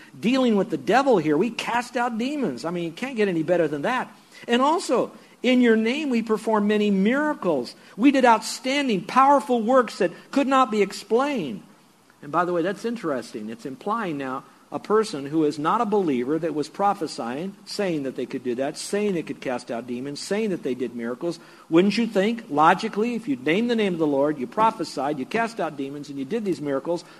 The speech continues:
wouldn't logic tell you, "That's such a good person. Look at how religious. I mean, they're better than we are.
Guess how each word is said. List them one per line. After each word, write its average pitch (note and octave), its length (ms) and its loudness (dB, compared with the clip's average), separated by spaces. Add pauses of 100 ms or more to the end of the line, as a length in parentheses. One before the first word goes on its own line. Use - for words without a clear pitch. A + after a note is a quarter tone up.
wouldn't F#3+ 380 4
logic A3+ 560 6
tell B3 240 0
you, C4+ 180 -2 (220)
"That's A#3+ 280 2
such C4+ 360 0
a - 20 4
good G3 320 6
person. C4+ 340 0
Look D4 120 -2
at A#3+ 80 2
how F#3 100 6
religious. F3+ 580 2
I F#3+ 100 -2
mean, F3+ 120 -2
they're C4+ 140 0
better F#3 280 2
than A3 220 2
we D#4 220 4
are. C3 200 0